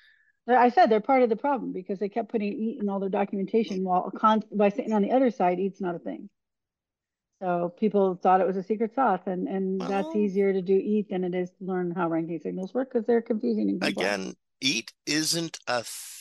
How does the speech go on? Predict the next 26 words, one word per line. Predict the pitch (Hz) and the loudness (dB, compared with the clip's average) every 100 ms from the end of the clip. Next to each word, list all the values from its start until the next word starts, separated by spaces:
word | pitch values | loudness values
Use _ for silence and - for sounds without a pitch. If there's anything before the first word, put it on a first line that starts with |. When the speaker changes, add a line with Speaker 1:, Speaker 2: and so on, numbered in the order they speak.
| - - | -20 -10
Speaker 2:
thing | 175 170 113 107 | -6 -4 -4 -6
any | 101 107 135 | -6 -6 -6
more | 104 98 | -4 -4
than | 98 | -4
it's | 95 - | -6 -2
a | 98 | -2
philosophy. | - - 104 104 127 - - - | -4 -6 -4 -2 -2 -6 -8 -14
It's | - | -14
a | 82 | -12
way | 82 87 | -6 -6
of | 90 | -6
thinking | - 95 85 107 320 | -8 -10 -8 -4 4
Speaker 1:
Yeah, | 233 247 | 6 6
it's | 269 | 6
Speaker 2:
about | |
Speaker 1:
a, | 269 262 | 6 6
it's | - | 4
Speaker 2:
how | |
Speaker 1:
a | 214 | 0
Speaker 2:
you | |
Speaker 1:
con-, | 247 | 0
Speaker 2:
make | 226 - | 0 0
Speaker 1:
it's | 240 | 0
a | 247 | 0
con-, | - 220 | 0 0
Speaker 2:
stuff. | 214 | 0